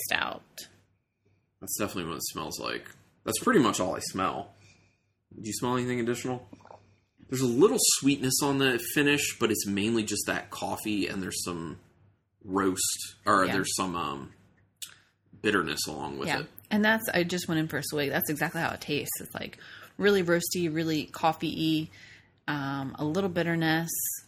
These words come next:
Speaker 1: but it, it drinks like a beer. I feel like this is, I think this is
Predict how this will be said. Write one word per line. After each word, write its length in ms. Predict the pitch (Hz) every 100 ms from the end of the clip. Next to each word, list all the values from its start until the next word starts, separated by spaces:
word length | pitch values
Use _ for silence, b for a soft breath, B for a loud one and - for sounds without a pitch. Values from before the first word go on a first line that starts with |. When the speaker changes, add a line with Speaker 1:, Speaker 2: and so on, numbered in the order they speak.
| _
Speaker 1:
but 220 | 160 - - -
it, 220 | - - -
it 140 | -
drinks 300 | - - -
like 140 | 202 -
a 40 |
beer. 280 | - 107 -
I 60 | 170
feel 180 | 214 208
like 140 | 190
this 140 | 185 185 190
is, 240 | 170 160 - - - - _ _ _ _ _ 170
I 60 |
think 160 | 202 190
this 160 | 190
is 160 | 170